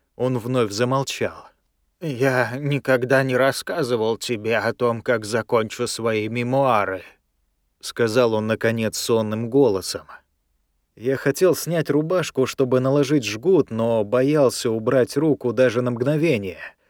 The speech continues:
Всякий раз, когда я это делал, меня заливало кровью. Поэтому я остался там, закачивая кровь моего друга обратно в его тело,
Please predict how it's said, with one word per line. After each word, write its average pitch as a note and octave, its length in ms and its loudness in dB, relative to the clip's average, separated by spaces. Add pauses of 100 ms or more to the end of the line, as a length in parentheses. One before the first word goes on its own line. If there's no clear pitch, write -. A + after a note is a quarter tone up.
(320)
Всякий A#2+ 400 0
раз, B2+ 240 2
когда G#2 320 0
я G#2+ 240 2
это G#2+ 160 0
делал, A2 420 4
меня A2 320 -2
заливало A2 560 2
кровью. G#2 500 2 (600)
Поэтому C3+ 400 0
я C3 180 4
остался B2+ 520 0
там, A2+ 400 -4 (180)
закачивая G#2+ 800 0
кровь B2 320 0
моего A#2 340 0
друга A#2+ 360 2
обратно A#2+ 480 2
в F#2+ 40 -8
его A2 280 0
тело, G#2+ 560 0